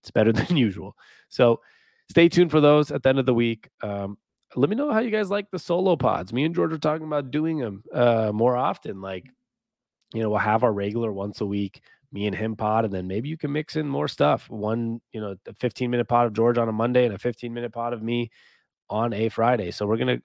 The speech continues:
experiment with that as well. We really appreciate all the love and support, especially on the Seattle Sports Podcast. Um, it means the world to us. Follow us everywhere on social at Sant Seattle, S O N T Seattle.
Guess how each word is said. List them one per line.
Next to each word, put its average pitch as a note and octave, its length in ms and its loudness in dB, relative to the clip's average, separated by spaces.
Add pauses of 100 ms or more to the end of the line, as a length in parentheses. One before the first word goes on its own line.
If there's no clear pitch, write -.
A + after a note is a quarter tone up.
(140)
experiment A#2 460 0
with G#2+ 100 -4
that G#2 180 0
as F#2+ 160 -6
well. D3 260 2 (800)
We A2+ 120 0
really D#3 340 4
appreciate A#2+ 420 -2
all G2 160 0
the F#2+ 100 -4
love F#2 220 0
and F#2+ 100 -8
support, F#2 380 -6
especially F#2 380 -8
on F#2 100 -12
the F2+ 80 -12
Seattle F2+ 480 -8
Sports - 380 -10
Podcast. - 640 -8 (440)
Um, D#2 220 -6
it E2+ 80 -6
means F2 200 -2
the G2+ 80 -4
world G2+ 220 4
to G#2+ 100 6
us. F#2 160 2 (140)
Follow B2 340 8
us A#2+ 160 4 (100)
everywhere B2 480 4
on A2+ 120 -2
social G2+ 480 -2 (200)
at A2+ 260 2 (120)
Sant A2+ 380 0
Seattle, G2 460 -2 (180)
S C3+ 300 -2 (140)
O C3 260 4 (100)
N A#2+ 300 -4
T B2 360 -2 (300)
Seattle. G2 540 -2